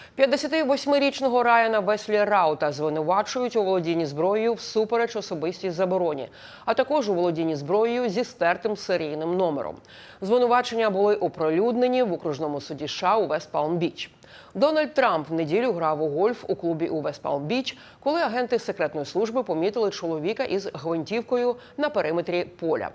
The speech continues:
Агенти служби відразу відкрили вогонь по чоловіку. Він кинув зброю та намагався втекти на машині. Випадковий очевидець побачив, як нападник тікає, зробив фото і повідомив дев'ять один один.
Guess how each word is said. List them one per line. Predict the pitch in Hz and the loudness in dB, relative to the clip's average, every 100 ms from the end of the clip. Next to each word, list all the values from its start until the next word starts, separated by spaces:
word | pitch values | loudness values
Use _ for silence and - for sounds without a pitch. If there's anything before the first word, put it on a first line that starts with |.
| - - | -10 -4
Агенти | 175 175 170 | -2 -2 -4
служби | - 196 247 262 | -2 -2 0 0
відразу | 233 196 180 196 214 | 2 4 4 2 0
відкрили | 196 170 160 | -2 -2 -2
вогонь | 147 151 160 214 | -2 -2 0 -2
по | 208 196 | -2 -6
чоловіку. | - 196 190 196 196 196 - - - | -2 -2 0 0 0 -2 -16 -20 -4
Він | 294 302 | -2 0
кинув | 202 156 135 | 0 -2 -4
зброю | 127 175 226 | -2 0 2
та | 226 170 | 0 0
намагався | 185 190 160 160 165 175 | 0 -2 -2 -2 -2 -6
втекти | - 180 - 185 208 | -4 -10 -4 -2 -2
на | 175 156 | -2 -2
машині. | 156 185 - 165 143 - - - - - - | -2 -4 -4 -6 -6 -12 -20 -20 -20 -20 -2
Випадковий | 262 285 - 311 311 | 0 0 2 2 4
очевидець | 294 269 277 302 277 | 2 0 0 0 -2
побачив, | 196 180 196 202 190 | 0 2 2 0 -2
як | 175 175 | -2 -2
нападник | 160 165 156 151 | -2 -2 -2 -6
тікає, | - - 196 220 247 | -8 0 2 4 2
зробив | 175 151 143 139 | -2 -4 -4 -6
фото | 127 - 214 226 269 | -8 0 0 2 -2
і | 269 | -2
повідомив | 277 277 175 170 196 180 | -2 0 0 0 0 -2
дев'ять | 156 156 208 208 | -2 0 0 -2
один | 175 151 151 160 | -6 -4 -2 -2
один. | 185 165 | -2 -2